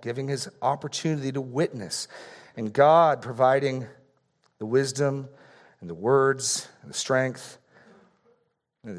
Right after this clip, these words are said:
What Jesus predicted is absolutely, perfectly fulfilled in the book of Acts, and today as well. This wasn't just a promise for back then.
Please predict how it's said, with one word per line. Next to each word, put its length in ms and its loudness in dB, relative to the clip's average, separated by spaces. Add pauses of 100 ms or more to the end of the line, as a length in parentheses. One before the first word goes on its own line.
(120)
What 140 -4
Jesus 380 -4
predicted 580 -2
is 240 -8
absolutely, 880 -2 (1120)
perfectly 560 -2
fulfilled 480 -4
in 80 -12
the 60 -10
book 200 -6
of 120 -8
Acts, 360 -4 (380)
and 260 -2
today 540 0
as 220 -2
well. 580 -4 (760)
This 180 -10
wasn't 260 0
just 220 -6
a 20 -6
promise 460 -4
for 160 -8
back 540 0
then. 340 -2